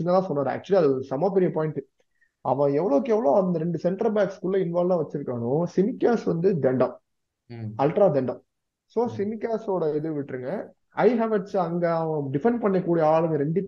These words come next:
Speaker 1: பேரையுமே அவன் கிட்ட வச்சிருந்தான்னா, கேம் வந்து ஜீசஸ் கையில, ஜீசஸ் actually ஸ்கோர் பண்ண வாய்ப்பு, கூட வாய்ப்பு இருக்கு மறுபடியும் ஆன்ஃபீல்டுல. So, கை ஹாவர்ட்ஸ் and சலீபா வந்து இந்த ஃபிக்சர்ல வந்து செம இம்பார்ட்டன்ட்.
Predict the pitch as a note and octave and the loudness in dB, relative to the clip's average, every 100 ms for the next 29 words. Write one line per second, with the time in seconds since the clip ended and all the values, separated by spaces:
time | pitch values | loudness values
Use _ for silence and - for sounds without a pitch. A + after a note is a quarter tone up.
0 | F#3+ F#3+ F#3+ A#3 F3+ D#3 E3+ E3+ F#3+ D3 | 0 0 -2 -4 -4 -4 -4 -4 -4 -4
1 | D3 B2 G#2+ A2+ C3 D#3+ - _ _ _ | -8 -12 -12 -10 -10 -10 -12 _ _ _
2 | - A#2+ D3 G3+ G3 C#3+ B2+ D3 A3+ C#3+ | -18 -8 -4 -2 -4 -6 -8 -8 -4 -4
3 | A#2 A#2 - _ _ _ _ C#3 B2+ C#3 | -6 -10 -16 _ _ _ _ -12 -10 -6
4 | A3+ - E3 D#3 C#3 B2+ A#2 F3+ C4 A#3+ | -8 -6 -4 -2 -4 -6 -10 -12 -10 -6
5 | C4+ - - B3 C4 - _ F3 D#3+ C#3+ | -6 -8 -10 -6 -6 -6 _ -4 -4 -4
6 | C3 B2+ C3+ - C#3+ C3+ C3+ B2+ A#2 C3 | -6 -6 -6 -6 -4 -4 -4 -8 -4 -2
7 | D#3 D#3 D3 - C#3 C3+ C3 A2+ A#2 - | 0 -2 -4 -4 -4 -2 -4 -6 -10 -16
8 | _ _ _ _ A3 F#3+ F#3 A3+ A#3+ A#3+ | _ _ _ _ -2 0 0 0 -2 -2
9 | A#3+ G3+ D#3 D3+ F#3 F#3 F#3 D#3+ F#3 G3+ | -4 -6 -4 -4 -4 -2 -4 -4 -8 -10
10 | C3+ C#3 - G3+ F3+ D3 C#3+ F#3 - - | -10 -12 -8 -4 -4 -6 -8 -12 -12 -6
11 | D#3+ F#3 G#3+ G3 F#3 C#3+ | -4 -2 -6 -6 -8 -8